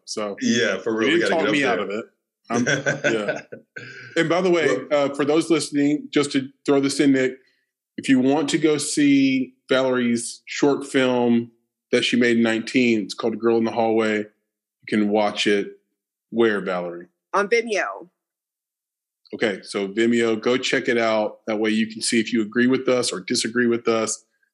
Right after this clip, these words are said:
Speaker 1: I think you're gonna be pleasantly surprised and very excited for what Valerie has coming up next. Sorry, Nick, I cut you off. Go ahead.
Speaker 2: Yeah, no, I was just gonna say, like, so we saw what we saw, right? Which
Speaker 3: Yeah.
Speaker 2: was,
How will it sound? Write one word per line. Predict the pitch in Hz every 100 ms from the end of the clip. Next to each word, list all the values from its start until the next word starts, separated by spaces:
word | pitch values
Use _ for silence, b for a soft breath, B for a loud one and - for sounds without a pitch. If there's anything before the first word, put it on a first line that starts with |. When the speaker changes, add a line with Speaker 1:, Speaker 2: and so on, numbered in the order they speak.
| -
Speaker 1:
I |
think | 101 107
you're | 107
gonna | 104
be | 98 101
pleasantly | 95 104 101 101
surprised | - 98 101 98 98 98 -
and | 95 92
very | 98 110 104
excited | 104 - 104 98 98 95 92 92 _ _ _ _ -
for | 104
what | 98 95 92
Valerie | 98 95 92 92
has | 90 92 90 90 87 -
coming | - 101 92 92
up | 90 - _ _
next. | 92 95 95 80 - - -
Sorry, | 117 98
Nick, | 92 87
I | 92
cut | 90 95 -
you | 85
off. | -
Go | 101
ahead. | 95 87 -
Speaker 2:
Yeah, | 135 131
no, | 123
I | 117
was | 120 120
just | 113
gonna | 113
say, | 110 120 120
like, | 107 98
so | - 113 104 98 98
we | 110
saw | 113 - 143 143 131
what | 98
we | 104
saw, | 101 - 87 78 120 - _ _ _ _ _ _ 95
right? | 95 98 117 - b b _ _
Which | 104 101 110
Speaker 3:
Yeah. | 107
Speaker 2:
was, | 101 101 98 98 -